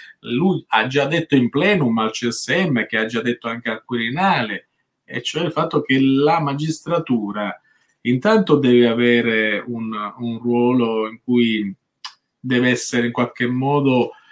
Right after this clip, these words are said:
eh, rispettata e credibile, deve essere, si deve rendere credibile di fronte ai cittadini, ma soprattutto oggi dobbiamo arrivare a una riforma di questa magistratura. Che cosa accade? Accade che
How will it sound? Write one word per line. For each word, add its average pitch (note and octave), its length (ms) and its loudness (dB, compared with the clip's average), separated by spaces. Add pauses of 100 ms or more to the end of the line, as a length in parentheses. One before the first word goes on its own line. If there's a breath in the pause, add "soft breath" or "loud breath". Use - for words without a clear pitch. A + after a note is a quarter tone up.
(240 loud breath)
eh, A2 800 -8
rispettata C3+ 1300 0
e A2 680 -6 (460)
credibile, A2 560 -4
deve A2+ 180 -6
essere, A2 340 -6
si A2 140 -14
deve A#2 220 -6
rendere A#2 340 -4
credibile B2 600 -2
di A2+ 140 -8
fronte A#2+ 480 -6
ai A2 140 -6
cittadini, G2 600 -10
ma B2 100 -6
soprattutto F3 680 -4 (500 loud breath)
oggi F3 360 4
dobbiamo D3 380 4
arrivare D3+ 500 4
a C3+ 60 2
una C3+ 220 0
riforma A#2+ 840 2
di G#2+ 120 -12
questa A2+ 320 -8
magistratura. G#2+ 800 -12
Che D3+ 180 -4
cosa D#3+ 280 2
accade? A2 440 -4
Accade F#3+ 400 0 (420 loud breath)
che D3 340 2